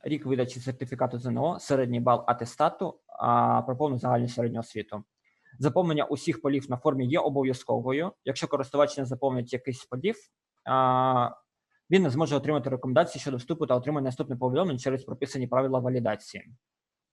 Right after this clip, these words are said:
Після натиснення на кнопку отримання результатів система опрацює вхідні дані, дані, відправить, відправить їх до серверу, до серверу,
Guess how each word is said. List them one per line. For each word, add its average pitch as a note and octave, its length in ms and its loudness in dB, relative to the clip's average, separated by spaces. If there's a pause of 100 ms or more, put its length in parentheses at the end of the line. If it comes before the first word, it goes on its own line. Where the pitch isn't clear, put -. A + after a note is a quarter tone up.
(1000)
Після F#3+ 240 2
натиснення D#3+ 520 0
на C#3+ 80 -2
кнопку E3 320 -2
отримання D3+ 400 -2
результатів C#3+ 440 -2
система E3+ 460 -2
опрацює C3+ 380 -2
вхідні C3 280 -4
дані, F3 400 2 (160)
дані, F#3+ 480 2
відправить, C3 360 2 (180)
відправить C3+ 400 2
їх B2+ 120 -4
до B2 80 -2
серверу, B2 680 0 (260)
до - 100 -8
серверу, G#3+ 600 0